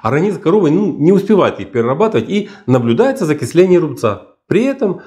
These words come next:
выделяется очень много газа метана, который приводит к тимпании, если корова съела сразу очень много зеленой массы. И такая картина наблюдается при поедании коровой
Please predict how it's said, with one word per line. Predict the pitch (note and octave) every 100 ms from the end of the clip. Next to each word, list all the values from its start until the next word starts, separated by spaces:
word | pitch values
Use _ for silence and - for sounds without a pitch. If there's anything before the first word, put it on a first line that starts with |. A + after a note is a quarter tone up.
| - _ -
выделяется | C#3+ F3 G#3+ F#3+ C3
очень | E3+ G3 B2+
много | B2+ D#3+ C3+
газа | A#2 C3 A#2+
метана, | A#2 A2+ F2 E2 - - -
который | A2+ F#3 F#3 C#3
приводит | - - C3 C#3 E3+ C3 -
к |
тимпании, | - B2+ C3+ B2 F2+ D#2+ - - -
если | G#2+ -
корова | A2 C3+ D3+
съела | G#2+ A#2 B2+ A2+ - -
сразу | - C3 A#2+ A2+
очень | C#3 B2+ A2+
много | A2 B2 A2+
зеленой | G#2 A2 G#2+ G#2+
массы. | F2 D#2 - - - -
И | D3 C#3+ - -
такая | B2+ E3+ D3+
картина | - C3+ F3+ D3
наблюдается | A#2+ A#2+ B2+ D3 - G#2+
при | B2+ B2 - - -
поедании | C3 B2+ D3+ C#3 B2
коровой | A#2 D3 F3 B2+